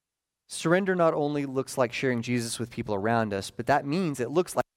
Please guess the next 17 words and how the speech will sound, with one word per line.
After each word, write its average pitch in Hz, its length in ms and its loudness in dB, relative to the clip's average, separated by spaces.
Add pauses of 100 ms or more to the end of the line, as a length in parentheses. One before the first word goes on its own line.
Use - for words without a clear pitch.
finding 139 220 -4
things 117 280 -4
in 120 140 -2
common 117 480 0
with 120 200 -4
the 127 80 -2
pagans. 123 800 -2 (1080)
Okay? 147 140 -14 (1300)
Notice 151 280 2
what - 120 -4
Paul 120 220 2
says. 113 320 -2
This 131 120 -8
is - 60 -8
part 139 240 2
of 120 80 -2
the, 113 160 0